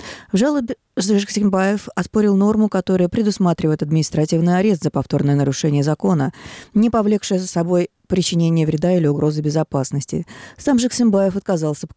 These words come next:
оказался под арестом за участие в протестной акции в октябре. Ранее суд оштрафовал активиста. Юристы Жаксимбаева попытаются доказать в Конституционном суде,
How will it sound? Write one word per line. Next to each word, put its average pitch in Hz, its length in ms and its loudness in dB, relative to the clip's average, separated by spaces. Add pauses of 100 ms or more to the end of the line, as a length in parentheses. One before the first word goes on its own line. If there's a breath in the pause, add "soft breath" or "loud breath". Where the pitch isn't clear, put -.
(100)
оказался 175 440 0
под 156 140 -2
арестом 180 400 0
за 202 80 0
участие 180 400 -2
в - 60 -6
протестной 165 420 0
акции 170 280 -2
в 175 40 0
октябре. 180 500 -2 (300 loud breath)
Ранее 233 380 2
суд 240 180 -4
оштрафовал 185 560 0
активиста. 139 720 -4
Юристы 220 420 2
Жаксимбаева 220 640 2
попытаются 208 600 -2
доказать 196 420 0
в - 60 -20
Конституционном 143 720 -2
суде, 226 360 0